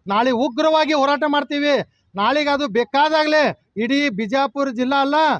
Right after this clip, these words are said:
ಇಡೀ ಕರ್ನಾಟಕ ತುಂಬಿ ನಾವು ಬಂದ್ ಮಾಡುವಂಥ ಪರಿಸ್ಥಿತಿಯಲ್ಲಿ ನಾವು ಬರ್ತೀವಿ. ಇಡೀ ಕ್ರಾನ್ ಏನಾರೇ ಹಾ-, ಹಾನಿ ಆಯ್ತಂದ್ರೆ, ಇಡೀ ಕರ್ನಾಟಕದಲ್ಲಿ ಏನಾರೇ ಧಕ್ಕೆ ಆಯ್ತು, ಏನ್ರೇ ಹಾನಿ ಆಯ್ತು, ಏನ್ರೇ ಒಡಿತು,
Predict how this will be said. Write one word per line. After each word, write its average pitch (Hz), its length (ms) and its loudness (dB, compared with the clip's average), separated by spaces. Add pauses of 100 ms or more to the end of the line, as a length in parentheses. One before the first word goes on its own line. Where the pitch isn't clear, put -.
(220)
ಇಡೀ 254 220 0
ಕರ್ನಾಟಕ 262 600 -2
ತುಂಬಿ 277 340 0
ನಾವು 277 200 2
ಬಂದ್ 285 300 0
ಮಾಡುವಂಥ 294 480 0
ಪರಿಸ್ಥಿತಿಯಲ್ಲಿ 294 840 -2 (200)
ನಾವು 226 180 0
ಬರ್ತೀವಿ. 247 560 -2 (360)
ಇಡೀ 226 200 -2
ಕ್ರಾನ್ 247 400 -2
ಏನಾರೇ 269 480 0
ಹಾ-, 196 440 -2
ಹಾನಿ 240 240 0
ಆಯ್ತಂದ್ರೆ, 247 520 0
ಇಡೀ 247 140 -2
ಕರ್ನಾಟಕದಲ್ಲಿ 240 800 -2 (520)
ಏನಾರೇ 269 360 2
ಧಕ್ಕೆ 214 360 -2
ಆಯ್ತು, 269 580 0 (180)
ಏನ್ರೇ 262 260 0
ಹಾನಿ 247 320 0
ಆಯ್ತು, 277 400 0
ಏನ್ರೇ 262 300 0
ಒಡಿತು, 269 720 0